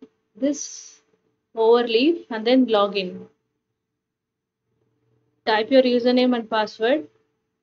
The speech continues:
log in with your email. Here there is a new project.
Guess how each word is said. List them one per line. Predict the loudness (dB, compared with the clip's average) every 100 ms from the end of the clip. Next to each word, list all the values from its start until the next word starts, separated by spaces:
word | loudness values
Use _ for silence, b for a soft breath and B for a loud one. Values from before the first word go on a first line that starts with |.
| -10
log | -6 -4 -4
in | -6
with | -6
your | -6 -6
email. | -6 -8 -8 -10 -18 _ _ _ _ _ _ _ _ _ _ _
Here | -10 0 2 4
there | 2 2
is | 0
a | 0
new | 0 -2
project. | 0 0 0 -2 -2 -6 -20 -20